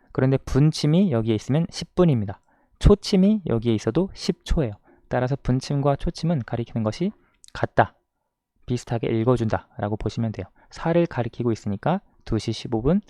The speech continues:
이십 초가 되고요. 그 다음 시침이 칠과 팔 사이에 있으니까 일곱 시, 그리고 분은 여기 보면 오십일을 가리키고 있어요. 따라서 오십일 분,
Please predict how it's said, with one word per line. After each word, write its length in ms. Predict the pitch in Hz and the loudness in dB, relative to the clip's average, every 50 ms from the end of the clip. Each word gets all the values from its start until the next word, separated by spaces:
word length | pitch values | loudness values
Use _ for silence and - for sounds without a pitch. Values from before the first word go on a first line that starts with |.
| _ _ _ _ _ _ _ - | _ _ _ _ _ _ _ -6
이십 300 | - 107 107 - - - | -6 -4 -4 -6 -4 -2
초가 220 | - - 120 110 | -2 0 0 -2
되고요. 460 | - - 107 101 98 92 87 107 151 - _ _ _ _ _ _ _ _ - | -4 -4 -6 -4 -4 -4 -4 -4 -6 -10 _ _ _ _ _ _ _ _ -4
그 80 | 135 | 0
다음 200 | 127 131 113 92 85 - _ _ _ _ _ _ _ _ _ _ _ _ | 2 2 2 0 -2 -8 _ _ _ _ _ _ _ _ _ _ _ _
시침이 540 | _ - 175 - - - 170 170 175 180 180 - | _ -8 -8 -6 -2 0 2 4 4 2 0 -4
칠과 340 | - - - 185 175 175 175 | -8 -4 -2 2 2 4 2
팔 260 | - - - 175 165 | 2 0 -2 -2 -2
사이에 280 | 160 - 170 175 165 135 110 | -2 0 0 0 2 2 0
있으니까 560 | 107 - - 107 95 - - 120 170 - - _ _ _ _ _ _ _ _ | -2 -4 -4 -4 -4 -2 -2 -2 -2 -4 -8 _ _ _ _ _ _ _ _
일곱 320 | 113 107 107 104 110 - - | -6 -4 -4 -4 -4 -4 -6
시, 300 | - - - 92 107 135 - _ _ _ _ _ _ | -6 -6 -6 -6 -6 -8 -10 _ _ _ _ _ _
그리고 260 | - 117 117 117 120 | -6 -4 -2 -2 -2
분은 420 | - - - 123 127 139 143 117 - - - _ _ _ _ _ 135 | -2 -2 0 0 2 2 0 -2 -4 -8 -14 _ _ _ _ _ -2
여기 400 | 139 135 147 151 156 156 175 - _ _ | 0 0 2 0 0 0 -2 -6 _ _
보면 340 | - 131 127 143 180 214 - - - - - - - - - _ _ _ _ _ _ _ _ _ | -2 0 2 2 2 2 0 -2 -10 -20 -20 -20 -20 -20 -20 _ _ _ _ _ _ _ _ _
오십일을 1600 | - 120 120 127 139 - - 202 202 - _ _ _ _ _ _ _ _ _ _ - 165 190 196 135 101 - - - 123 123 - | -4 -2 -2 -2 -2 -2 -2 -4 -4 -4 _ _ _ _ _ _ _ _ _ _ 0 2 2 2 2 0 -4 -6 -6 -6 -6 -4
가리키고 400 | - - 117 107 - - 104 101 | -4 -4 -4 -4 -4 -6 -8 -8
있어요. 300 | - - 98 95 107 - _ _ _ | -8 -8 -8 -8 -8 -10 _ _ _
따라서 520 | - 113 104 107 107 - - 151 175 185 - _ _ _ _ _ _ _ _ _ _ | -8 -4 -4 -2 -4 -2 -2 -2 -4 -4 -6 _ _ _ _ _ _ _ _ _ _
오십일 1040 | - 107 107 104 - - 139 - _ _ _ _ _ _ _ _ _ - 160 170 165 | -2 -2 -2 0 -2 -4 -4 -4 _ _ _ _ _ _ _ _ _ -2 -2 -2 0
분, 280 | - 107 101 110 139 | -2 -2 -2 -2 -4